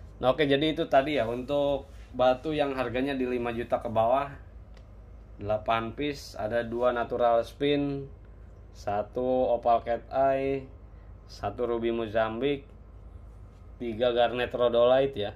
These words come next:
dan satu cat eye silimanit. Untuk pemesanan silakan bisa langsung menghubungi WhatsApp kita di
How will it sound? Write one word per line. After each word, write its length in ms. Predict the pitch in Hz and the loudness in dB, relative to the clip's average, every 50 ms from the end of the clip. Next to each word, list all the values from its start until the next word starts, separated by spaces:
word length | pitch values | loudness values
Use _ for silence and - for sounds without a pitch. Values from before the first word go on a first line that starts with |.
| - - - | -12 -12 -8
dan 160 | 110 110 110 113 113 | -6 -6 -4 -2 2
satu 800 | 120 113 110 110 - 135 135 135 139 139 139 135 135 131 - - - - - | 2 2 2 2 0 0 2 4 6 6 6 4 4 0 -2 -6 -10 -6 -4
cat 160 | 110 110 110 - 120 | -4 -4 -2 -2 0
eye 160 | 120 120 120 | 0 0 -2
silimanit. 560 | - 117 107 107 107 110 107 107 104 98 87 - - - - - - - - - - - - - - - - - - - - - - - - - - - - - - - - - - - - - | -4 -4 -4 -4 -4 -4 -4 -4 -6 -8 -10 -12 -16 -20 -20 -20 -20 -20 -20 -18 -18 -18 -18 -18 -18 -18 -18 -18 -18 -20 -20 -20 -20 -18 -18 -18 -18 -20 -20 -20 -20 -20 -20 -20 -20 -16 -12 -8
Untuk 240 | 117 117 117 131 131 | -6 -4 -4 -4 -2
pemesanan 580 | 135 131 131 135 131 135 131 139 151 160 160 147 | 0 2 2 2 4 4 4 4 4 2 0 0
silakan 800 | 143 143 135 131 127 - 143 151 156 160 156 156 156 156 151 151 147 135 | 2 6 6 8 6 6 4 2 0 2 0 0 -2 -2 -4 -4 -6 -8
bisa 300 | 120 120 123 - 135 127 | -8 -8 -4 2 2 4
langsung 320 | 127 123 127 123 - 151 147 | 4 2 0 -2 -4 -4 -2
menghubungi 480 | 147 139 131 131 120 117 123 135 143 | -2 -2 -2 -2 -2 -2 -2 -2 0
WhatsApp 400 | 143 131 120 113 - 127 113 - | 2 2 0 0 0 -2 -2 -2
kita 320 | - 120 120 - 135 135 123 | -4 -8 -4 0 0 0 0
di 580 | 110 107 107 110 107 107 107 107 104 104 104 | -2 -4 -4 -4 -4 -4 -4 -4 -6 -6 -8